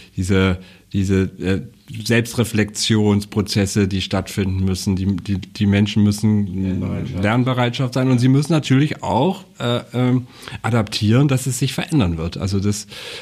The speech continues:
Speaker 1: also es gibt ja, ich bin kein, kein Verfechter dieser, dieser Substitut-, Substitutionierbarkeitspotenzialanalysen, wo dann geschaut wird, diese Berufsgruppe gibt's in fünf Jahren nicht mehr oder, ne? Das ist alles sozusagen mir zu,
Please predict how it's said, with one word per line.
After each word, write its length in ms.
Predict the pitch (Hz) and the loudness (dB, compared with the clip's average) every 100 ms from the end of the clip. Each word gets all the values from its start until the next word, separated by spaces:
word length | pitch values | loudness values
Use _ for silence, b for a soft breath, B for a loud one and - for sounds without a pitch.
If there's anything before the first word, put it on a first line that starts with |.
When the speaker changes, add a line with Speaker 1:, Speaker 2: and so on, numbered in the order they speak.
| B | B
Speaker 1:
also 180 | 95 101 | 0 2
es 120 | 101 | 2
gibt 160 | 131 | -2
ja, 60 | 107 | 0
ich 100 | 104 | 0
bin 160 | 156 143 | 0 2
kein, 400 | 147 170 151 - | 2 2 -2 -2
kein 160 | 143 | -2
Verfechter 540 | 135 127 139 135 - 120 | 0 -2 0 0 0 0
dieser, 480 | 110 107 104 95 95 - - - _ _ - - | 2 2 2 2 -2 -12 -20 -20 _ _ -20 0
dieser 180 | 110 101 | 2 4
Substitut-, 840 | 104 113 - 107 107 120 110 - - - | 2 -2 0 -2 0 0 0 -6 -18 -14
Substitutionierbarkeitspotenzialanalysen, 3000 | - - - - - 120 135 143 123 107 - 117 113 - 127 117 107 101 101 107 113 110 110 104 107 110 101 104 95 B B B | -8 -8 -8 -10 -8 -2 2 2 2 0 0 -2 -2 0 -2 0 0 0 0 0 0 -2 0 2 4 4 6 4 2 B B B
wo 120 | - 104 | 0 2
dann 240 | 107 104 | 4 2
geschaut 420 | 104 110 110 113 | 2 2 2 2
wird, 160 | 110 98 | -2 0
diese 180 | 113 107 | 0 0
Berufsgruppe 840 | 107 110 117 - 120 113 110 104 | 2 0 0 0 -2 2 4 4
gibt's 300 | 104 120 - | 2 -4 -2
in 100 | 110 | -2
fünf 280 | 98 101 - | 0 0 0
Jahren 260 | 92 92 90 | 0 2 2
nicht 220 | 85 - | 0 -2
mehr 300 | 87 85 85 | 0 0 0
oder, 220 | 82 90 | 0 0
ne? 160 | 95 117 | 0 0
Das 200 | 107 113 | -2 -4
ist 120 | - | -2
alles 360 | 101 110 101 - | 0 0 -2 -6
sozusagen 380 | - 113 104 | -2 0 4
mir 160 | 107 104 | 4 2
zu, 200 | - 113 | 0 -2